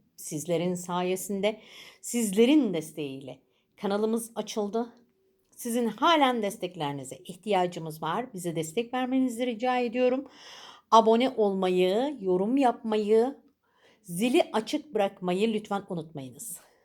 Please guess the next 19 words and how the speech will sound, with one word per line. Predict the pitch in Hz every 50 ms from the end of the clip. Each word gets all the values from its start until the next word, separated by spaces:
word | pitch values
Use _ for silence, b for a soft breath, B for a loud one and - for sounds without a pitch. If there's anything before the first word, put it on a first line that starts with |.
| b b b -
Zilimizi | - 202 220 233 262 240 226 - - - -
açık | 220 214 - - 220 - -
bırakın | - 180 196 190 190 247 247 254
ki | 247 - 269 277 254 214
bildirimler | 190 180 170 175 180 165 156 147 151 143 139 143
geldiğinde | 147 - 196 208 220 226 220 220 226 220 214 208 233 254 254 B B B B B B B B B
çiçeklerimizden, | - - - - 359 359 - 226 190 175 170 156 143 156 - 147 147 156 180 214 262 302
kedilerimizden, | - - - 285 190 196 170 160 147 156 147 143 143 - - - - 156 156 165 190 220 240 247
normal | 285 311 311 294 311 339 330
yaşantımızdan | 302 262 254 254 - - 190 190 185 - - 180 180 175 - - 190 208 233 240
haberiniz | 233 - - 190 - - 156 147 143 143 135 127 -
olsun | 135 131 131 - 151 143
sevgili | - - 151 143 131 131 - 143 135
arkadaşlar. | 131 131 - _ - 156 139 139 - - - 170 - - _ B B B B B B B B B B B B B B B B B B B B B B B B B B _ _ _ _ _ _ _ _ _ _ _ _ _ _ _ _ _ _ _ _
Tekrar | - 285 277 277 - 190 170 160 156 - -
çok | - 262 277 269 269
çok | - 294 294 294 294
teşekkür | 294 269 277 294 277 277 - - 277
ediyorum. | 269 233 269 269 269 277 285 285 320 - -